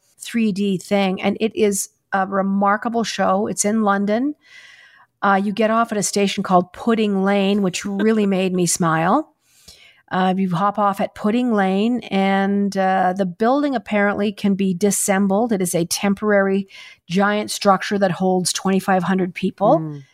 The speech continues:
Speaker 1: Uh, it has been selling out. It's already been held over, and I believe they're thinking about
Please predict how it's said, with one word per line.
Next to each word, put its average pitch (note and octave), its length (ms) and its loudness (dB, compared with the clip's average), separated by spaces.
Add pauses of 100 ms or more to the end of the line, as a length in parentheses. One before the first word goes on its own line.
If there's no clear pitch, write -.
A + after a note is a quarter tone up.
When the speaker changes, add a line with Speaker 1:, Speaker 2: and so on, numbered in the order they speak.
(200)
Speaker 1:
Uh, G3 180 0
it G#3 80 0
has G#3 140 0
been G3+ 160 0
selling G#3+ 440 0
out. G#3+ 260 0
It's G#3 140 -8
already G#3 300 2
been F#3+ 220 -2
held F#3 280 0
over, F#3 300 0
and G3+ 100 2
I G3 80 2
believe G3+ 520 0
they're G3+ 120 0
thinking G3 380 -2
about F#3+ 380 0